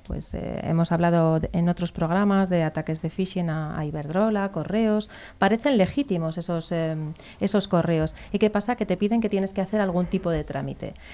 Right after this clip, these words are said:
Y al hacer ese tipo de trámite, ¿qué haces? Pues metes usuario y contraseña.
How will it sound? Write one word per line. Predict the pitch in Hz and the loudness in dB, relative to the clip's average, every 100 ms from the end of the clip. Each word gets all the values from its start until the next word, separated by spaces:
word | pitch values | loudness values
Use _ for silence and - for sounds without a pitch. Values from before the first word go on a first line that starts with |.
| - 175 - | -16 -16 -2
Y | 220 208 | 4 6
al | 196 | 6
hacer | 196 254 | 2 0
ese | 247 | 0
tipo | 240 233 | -2 0
de | 240 | 0
trámite, | 240 262 247 233 254 | 0 -2 -2 0 -2
¿qué | - 247 | 0 -2
haces? | 247 - 165 | 0 0 -2
Pues | 160 160 160 | -2 -4 -2
metes | 156 156 - | -2 -4 -4
usuario | 190 - 208 202 | -4 0 2 2
y | 202 | 0
contraseña. | 165 160 147 165 139 - | -4 -4 -4 -4 -4 -6